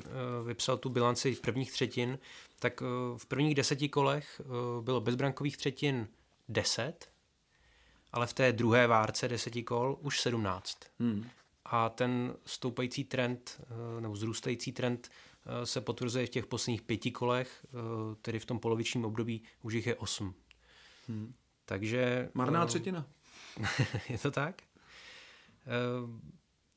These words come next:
Speaker 2: Ale takhle, marná z hlediska divácké atraktivity. Já myslím, že trenéři, eh, jsou po té první třetině nejspokojenější, protože mají pocit, že mají tu hru nejvíc pod kontrolou. Že vlastně, jo, my jsme sice dali gól, tam jsme měli dvě šance, ale oni neměli žádnou šanci.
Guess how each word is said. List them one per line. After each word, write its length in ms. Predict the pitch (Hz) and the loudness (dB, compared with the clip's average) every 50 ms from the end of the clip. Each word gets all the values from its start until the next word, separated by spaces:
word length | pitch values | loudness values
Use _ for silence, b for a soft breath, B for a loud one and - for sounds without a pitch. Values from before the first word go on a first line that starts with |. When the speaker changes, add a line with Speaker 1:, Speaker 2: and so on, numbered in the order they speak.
| _ | _
Speaker 2:
Ale 160 | - 135 151 165 | 4 4 6 6
takhle, 340 | 202 196 214 202 160 131 113 | 8 8 10 10 10 10 10
marná 320 | 127 139 147 160 175 180 | 8 6 6 8 6 4
z 40 | 160 | 4
hlediska 720 | 165 175 175 180 - - - - 175 170 170 170 170 170 B B B B | 4 4 6 6 6 6 6 4 4 6 6 6 4 2 B B B B
divácké 480 | - 113 123 127 147 151 147 - - 170 | 2 4 6 6 6 6 4 4 2 2
atraktivity. 640 | 156 160 - 214 208 - 170 143 127 123 - 82 85 - - b b b b b b b b | 2 4 2 0 0 2 2 2 2 2 0 -4 -10 -10 -16 b b b b b b b b
Já 140 | 107 107 123 | 2 4 4
myslím, 220 | 143 139 - 175 | 6 6 6 6
že 80 | 170 190 | 6 6
trenéři, 640 | 180 175 165 165 170 175 170 175 190 185 180 - - - | 6 6 6 8 8 8 8 10 10 10 8 6 4 0
eh, 200 | 113 117 113 120 | -2 0 0 2
jsou 180 | - 160 151 | 2 2 2
po 140 | 139 143 143 | 2 2 2
té 160 | - 175 175 | 4 4 2
první 280 | 170 - 151 156 165 165 | 2 2 2 2 2 2
třetině 340 | - 160 156 185 185 190 185 | 2 0 2 0 2 2 2
nejspokojenější, 920 | 175 160 - - - 135 123 - 120 107 107 104 101 98 95 - - 127 | 2 2 2 2 0 -2 -2 0 0 0 0 0 -2 -2 -4 -4 -4 -4
protože 400 | 123 123 113 - 139 127 143 147 | -4 -4 -2 -2 0 2 4 4
mají 400 | 147 143 135 135 156 160 170 160 - _ _ _ | 6 6 6 6 4 2 0 -2 -6 _ _ _
pocit, 280 | _ - - - 147 143 | _ -2 0 0 0 2
že 80 | 139 143 | 2 2
mají 160 | 151 147 147 | 2 2 2
tu 80 | 156 | 2
hru 120 | 156 160 156 | 4 4 4
nejvíc 360 | 156 151 147 147 165 156 - | 6 6 6 6 4 0 0
pod 200 | - 151 143 - | 0 -2 -2 0
kontrolou. 480 | - 147 151 143 127 110 95 82 73 - - b b b b b b b b b b b b b b b b b b b b b b b _ - - _ _ - - - - - | -2 -2 -2 -2 -2 -2 -2 -2 -6 -10 -14 b b b b b b b b b b b b b b b b b b b b b b b _ -20 -20 _ _ -20 -20 -18 -16 -14
Že 140 | - 113 113 | -10 -8 -4
vlastně, 380 | 113 127 135 - - - 143 139 | -2 0 0 0 0 0 4 6
jo, 180 | 165 214 226 | 8 10 10
my 100 | 214 202 | 10 10
jsme 200 | - - 202 196 | 8 8 6 6
sice 300 | - - 185 165 - 190 | 6 4 4 4 4 2
dali 320 | 170 170 151 156 143 120 98 | 4 4 4 4 4 4 2
gól, 480 | 92 101 101 104 107 113 131 147 165 | 2 4 4 6 6 6 6 4 2
tam 160 | - - 135 127 | 2 2 0 2
jsme 140 | - 131 | 2 0
měli 140 | 127 117 104 | 0 0 0
dvě 160 | 104 101 120 | 0 0 0
šance, 440 | 117 - 165 165 151 - - 170 160 | 2 2 0 0 0 2 2 2 2
ale 300 | - 127 123 127 139 131 123 | 4 4 6 6 6 6 6
oni 200 | 135 156 165 160 | 6 8 8 8
neměli 260 | 156 156 156 151 147 | 6 6 6 4 4
žádnou 340 | 135 147 139 135 135 139 135 | 4 4 4 4 4 2 -2
šanci. 440 | - - 123 120 113 - - - | -4 -4 -6 -4 -4 -6 -8 -10